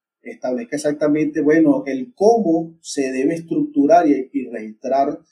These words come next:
las operaciones contables. Pero bueno, toda la población, gremios de contadores públicos, eh, en lo personal, bueno, ansioso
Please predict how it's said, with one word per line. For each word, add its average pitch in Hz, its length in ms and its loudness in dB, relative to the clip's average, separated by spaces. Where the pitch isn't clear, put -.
las 131 120 -8
operaciones 131 580 -6
contables. 196 680 0
Pero 202 180 2
bueno, 262 480 -2
toda 175 320 4
la 196 60 -6
población, 202 680 0
gremios 170 520 2
de 180 100 -2
contadores 151 500 0
públicos, 190 720 0
eh, 120 180 -8
en 120 40 -8
lo 120 120 -6
personal, 123 440 -2
bueno, 170 200 2
ansioso 165 920 2